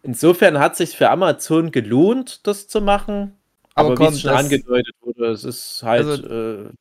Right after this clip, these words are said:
Speaker 2: eine Serie, die so viel Einfluss hat, dass sogar Kinder da Sachen rausspielen, ist schon, zeigt schon, dass das sehr erfolgreich war.
Speaker 1: Ach, du meinst wegen Squid Game? Ich
Speaker 2: Ja, ja.
Speaker 1: dachte wegen Ringe der Macht.
Speaker 2: Nee, nee.
Speaker 1: Also,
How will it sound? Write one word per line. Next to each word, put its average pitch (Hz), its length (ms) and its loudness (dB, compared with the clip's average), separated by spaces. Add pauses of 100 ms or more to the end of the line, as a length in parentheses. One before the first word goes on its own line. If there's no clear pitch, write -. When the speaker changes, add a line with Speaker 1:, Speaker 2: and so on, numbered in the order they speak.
(240)
Speaker 2:
eine 135 160 -4
Serie, 156 520 0
die - 140 -12
so 160 180 -4
viel 165 140 0
Einfluss 160 400 -2
hat, 143 160 -4
dass 135 120 -6
sogar 139 280 -6
Kinder 160 640 0
da 135 300 -4
Sachen 170 500 -6
rausspielen, 135 760 -4
ist 131 240 -10
schon, 131 500 -4
zeigt 151 320 -2
schon, 151 300 -4
dass 131 200 -6
das 131 180 -10
sehr 139 100 0
erfolgreich 135 600 -8
war. 117 340 -14
Speaker 1:
Ach, - 120 -8 (100)
du 139 100 -4
meinst 139 460 0
wegen 127 280 2
Squid 185 360 2
Game? 139 220 6
Ich 123 100 0
Speaker 2:
Ja, 147 40 4
ja. 143 200 4
Speaker 1:
dachte - 40 -12
wegen 120 220 0
Ringe 143 300 2
der 120 160 -4
Macht. 127 240 2
Speaker 2:
Nee, 185 60 4
nee. 196 200 6 (100)
Speaker 1:
Also, - 160 8